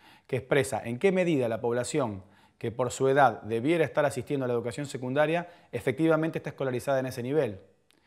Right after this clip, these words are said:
Como lo veíamos en la clase anterior, en la número cuatro, este indicador obviamente que no incluye a los chicos que tienen la edad para estar asistiendo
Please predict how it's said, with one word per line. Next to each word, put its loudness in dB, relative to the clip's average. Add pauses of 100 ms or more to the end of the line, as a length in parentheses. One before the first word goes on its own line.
(320)
Como -4
lo 2
veíamos 4
en -2
la 0
clase -2
anterior, 0
en 0
la -2
número -2
cuatro, 2
este -4
indicador 0 (500)
obviamente 4
que 0
no 2
incluye 0
a -2
los -4
chicos -4
que -6
tienen 0
la 2
edad 4
para -4
estar -2
asistiendo -4